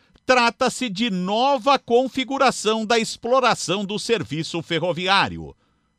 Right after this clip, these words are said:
com novos trechos, novas métricas de desempenho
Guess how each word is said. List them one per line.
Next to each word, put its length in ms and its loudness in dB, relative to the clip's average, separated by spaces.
com 160 -6
novos 440 -6
trechos, 680 -2
novas 600 2
métricas 800 0
de 120 -4
desempenho 840 -4